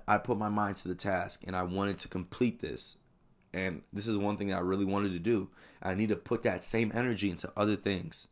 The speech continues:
Other things such as fucking going on this road trip, trying new restaurants, meeting new people, uh, having new conversations, just living life to my, to the fullest, man. And I, I have to.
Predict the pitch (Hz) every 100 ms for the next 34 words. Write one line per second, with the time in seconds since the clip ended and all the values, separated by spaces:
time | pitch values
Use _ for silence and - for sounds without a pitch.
0 | _ _ _ _ _ - 113 110 110 107
1 | 98 107 104 101 95 92 85 - - _
2 | _ 98 - 92 82 - - 95 120 113
3 | 95 87 - 90 85 - 67 - 135 131
4 | 110 92 92 - - 87 78 57 - -
5 | - - _ - 143 127 98 92 82 92
6 | 85 - 82 - - - _ - 101 95
7 | 95 139 117 101 92 92 90 87 - 87
8 | 87 - 76 - - - - - - 107
9 | 98 127 127 113 98 107 90 - - 95
10 | 90 - 95 95 92 - 107 95 - 117
11 | 104 - - 87 90 - - 92 - -
12 | 92 98 113 - - 73